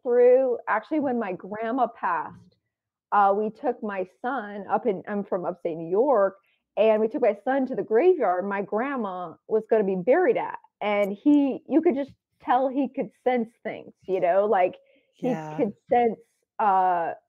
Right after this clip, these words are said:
Speaker 1: i-, it's not always spirits are hanging out in graveyards, obviously, but he could sense,
Speaker 2: Right.
Speaker 1: like, the, the, you know, the, the spirit world. And he is very connected to that, 'cause my grandma used to actually, as children, she would take us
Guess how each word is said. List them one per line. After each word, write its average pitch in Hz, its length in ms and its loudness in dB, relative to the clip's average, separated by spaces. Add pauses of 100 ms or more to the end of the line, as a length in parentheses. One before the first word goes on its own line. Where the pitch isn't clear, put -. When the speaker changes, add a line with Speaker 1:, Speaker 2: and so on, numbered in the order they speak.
(720)
Speaker 1:
i-, 233 260 0
it's 226 340 -2
not 247 120 -2
always 202 240 -2
spirits 196 340 -4
are 202 60 -8
hanging 190 260 -8
out 170 140 -10
in 175 60 -10
graveyards, 202 580 0
obviously, 180 440 -2
but 190 160 -2
he 262 120 0
could 220 160 6
sense, - 140 -16
Speaker 2:
Right. 233 340 2
Speaker 1:
like, 196 160 0 (500)
the, 196 200 2 (120)
the, 190 280 -2 (120)
you 233 140 -2
know, 175 160 0
the, 196 260 -4
the 190 220 -8
spirit 202 360 0
world. 190 640 0 (720)
And 220 460 6
he 220 480 -2
is 226 200 -4
very 226 320 4
connected 220 380 -8
to 196 60 -6
that, 190 200 -4
'cause - 80 -20
my 196 160 -4
grandma 254 420 0
used 226 280 -4
to 190 60 -4
actually, 202 480 -6
as 196 160 -6 (120)
children, 269 400 -4
she 247 160 -8
would 233 200 -2
take 208 300 -6
us 185 180 -6